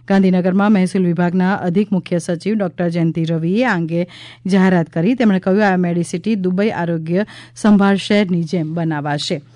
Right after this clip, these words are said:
રાજ્યમાં ઠંડીનું જોર યથાવત છે, ત્યારે હવામાન વિભાગે આગામી ચોવીસ કલાક બાદ ઠંડી વધવાની આગાહી કરી છે. ત્યારબાદ ધીમે ધીમે ઠંડી ઘટી શકે છે. દરમિયાન રાજ્યમાં લઘુત્તમ તાપમાનમાં વધારો નોંધાયો છે.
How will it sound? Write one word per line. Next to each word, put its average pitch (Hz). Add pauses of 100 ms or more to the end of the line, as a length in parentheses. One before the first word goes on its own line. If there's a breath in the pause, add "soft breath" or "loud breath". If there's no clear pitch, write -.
(340 loud breath)
રાજ્યમાં 294
ઠંડીનું 294
જોર 285
યથાવત 269
છે, 320
ત્યારે 277
હવામાન 233
વિભાગે 208
આગામી 208
ચોવીસ 202
કલાક 190
બાદ 196
ઠંડી 180
વધવાની 180
આગાહી 156
કરી 160
છે. 285 (360 loud breath)
ત્યારબાદ 262
ધીમે 254
ધીમે 226
ઠંડી 180
ઘટી 160
શકે 156
છે. 160
દરમિયાન 175
રાજ્યમાં 175
લઘુત્તમ 180
તાપમાનમાં 175
વધારો 175
નોંધાયો 180
છે. 262